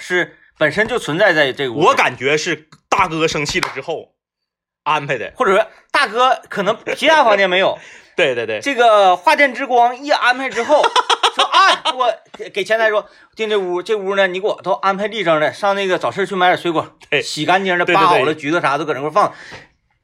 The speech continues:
Speaker 1: 可能是特意安排好。
Speaker 2: 对，有这种可能。
Speaker 1: 嗯。
Speaker 2: 哎呀，那，然后那个，就是，给我印象最深的就是那个酒店的门。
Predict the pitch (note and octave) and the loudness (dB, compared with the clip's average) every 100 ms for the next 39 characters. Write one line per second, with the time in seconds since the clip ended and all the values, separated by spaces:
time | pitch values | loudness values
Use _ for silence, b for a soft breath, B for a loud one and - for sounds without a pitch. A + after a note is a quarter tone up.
0 | - D#3+ D#3+ A#3 C4+ B3+ - D#4+ D4+ F#4 | -8 -2 0 0 -2 -4 0 2 2 0
1 | - A#3+ C4+ D4+ F#3+ - F3 E3+ - B2+ | -2 0 2 2 0 0 0 0 -2 -4
2 | F#3+ F#3 F3 E3 E3 C#3+ A#2 A2+ D3+ D3+ | -4 -2 0 2 0 0 -8 -4 -2 0
3 | F#3+ G3 C#3+ B B B C#3+ G#3 G3 F3+ | 0 -2 -4 B B B 0 0 0 -4
4 | - G#3+ G#3 B B B _ - C#4 A3 | -4 -2 -2 B B B _ -4 -2 0
5 | A#3 A3 A3 D#3 D3 C#3+ D#3 D#3 C#3+ F#2 | 0 0 -4 -6 -6 -8 -8 -8 -8 -6
6 | D3 A2 F2 D#2 F2+ | -6 -6 -12 -14 -18